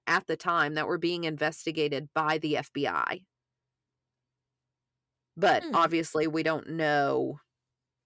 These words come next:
Speaker 1: if there's any connection.
Speaker 2: If there was any connection.
Speaker 1: Mm-hmm. More specifically,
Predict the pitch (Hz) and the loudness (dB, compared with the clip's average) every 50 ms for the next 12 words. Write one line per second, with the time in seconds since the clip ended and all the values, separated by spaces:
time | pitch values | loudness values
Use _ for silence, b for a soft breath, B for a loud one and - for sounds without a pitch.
0 | _ _ _ _ _ - 165 175 - - 147 139 123 - - 120 120 117 - - | _ _ _ _ _ -2 -2 -2 -2 -2 -2 -2 -2 -4 -6 -8 -8 -8 -6 -6
1 | 147 120 78 - - - - - - - - 185 - - 208 - 208 196 185 180 | -6 -6 -6 -8 -10 -10 -10 -10 -10 -10 -14 -14 -10 -6 0 2 4 4 4 2
2 | 170 175 175 175 - 185 170 160 151 - - - 90 90 196 196 214 202 - - | 0 -2 -6 -6 -6 -4 -4 -6 -6 -8 -10 -10 -10 -10 -10 -10 -12 -12 -12 -10
3 | 160 165 160 160 156 175 160 151 151 151 160 - _ _ B B B B B B | -8 -8 -8 -8 -8 -8 -6 -6 -6 -8 -10 -12 _ _ B B B B B B
4 | B B B B 170 190 196 208 220 240 247 254 - - - - 190 - - 175 | B B B B -4 0 4 4 4 4 4 0 -2 -4 -2 -2 -2 0 -2 -2
5 | 156 156 139 - - 156 151 123 104 101 90 127 180 - | -2 -2 -4 -2 -2 -2 0 0 0 -2 -4 -8 -10 -12